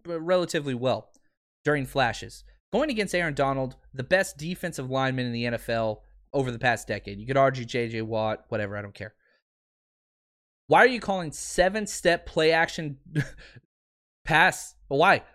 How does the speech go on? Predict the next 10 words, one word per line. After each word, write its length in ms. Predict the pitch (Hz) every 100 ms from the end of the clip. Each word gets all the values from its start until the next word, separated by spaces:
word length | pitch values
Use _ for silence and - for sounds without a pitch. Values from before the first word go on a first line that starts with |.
| -
Why 260 | 131 180
not 240 | 226 226 220
quick 260 | 208 196
pass 340 | - 190 185 -
it? 120 | - _
And 160 | - 143
so 160 | 196 185
then 260 | 160 196
you 140 | 269 240
get 240 | 196 -